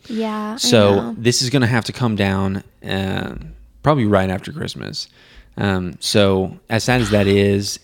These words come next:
Speaker 3: it's gonna have to come down,
Speaker 2: <sighs>
Speaker 3: unfortunately. I know, I know.
Speaker 1: You need
Speaker 3: Hey.
Speaker 1: a fake one.
Speaker 3: Well, so, okay, so so th-,
Speaker 2: Our
Speaker 3: all right.
Speaker 2: logic.
Speaker 3: So here's our Christmas logic.
Speaker 1: Oh.
Speaker 3: It's <laughs> invest in a nice real tree, right? You know, it's the first year we,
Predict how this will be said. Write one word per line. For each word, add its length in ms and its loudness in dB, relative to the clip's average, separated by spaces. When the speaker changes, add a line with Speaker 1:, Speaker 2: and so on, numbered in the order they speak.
Speaker 3:
it's 140 -6
gonna 140 0
have 140 -2
to 60 -12
come 160 -2
down, 400 -2
Speaker 2:
<sighs> 40 -6
Speaker 3:
unfortunately. 840 -4
I 80 -4
know, 320 0
I 80 0
know. 240 2
Speaker 1:
You 60 2
need 140 6
Speaker 3:
Hey. 60 2
Speaker 1:
a 20 -2
fake 200 0
one. 180 -4
Speaker 3:
Well, 120 4
so, 140 2
okay, 240 0
so 400 -2
so 160 0
th-, 140 -8
Speaker 2:
Our 80 0
Speaker 3:
all 140 2
right. 60 4
Speaker 2:
logic. 640 -4
Speaker 3:
So 140 0
here's 280 4
our 120 2
Christmas 480 -2
logic. 580 -6
Speaker 1:
Oh. 500 -10
Speaker 3:
It's 460 2
<laughs> 60 -20
invest 580 2
in 80 0
a 60 0
nice 400 -2
real 200 -2
tree, 380 -8
right? 340 0
You 120 -2
know, 280 -2
it's 140 -12
the 100 -6
first 300 -2
year 140 2
we, 280 -2